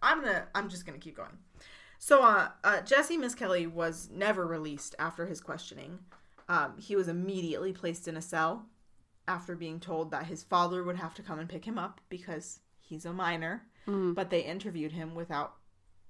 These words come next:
Speaker 1: a guardian, a parent, a lawyer, nothing. So,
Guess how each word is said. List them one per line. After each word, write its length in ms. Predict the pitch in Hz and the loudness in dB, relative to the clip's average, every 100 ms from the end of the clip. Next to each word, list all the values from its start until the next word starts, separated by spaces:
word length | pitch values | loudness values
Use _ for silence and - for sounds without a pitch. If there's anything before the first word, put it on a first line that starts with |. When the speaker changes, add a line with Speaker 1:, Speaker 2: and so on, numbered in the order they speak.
| - 185 | -12 -2
Speaker 1:
a 40 | |
guardian, 440 | 180 180 180 185 | 2 2 0 -8
a 60 | 185 | -10
parent, 320 | 190 170 175 | -8 -8 -8
a 80 | 175 | -6
lawyer, 360 | 170 156 147 165 | -4 -2 -4 -6
nothing. 360 | 165 - - 175 - _ | -8 -8 -10 -14 -20 _
So, 420 | - 180 156 147 | -6 -2 -2 -2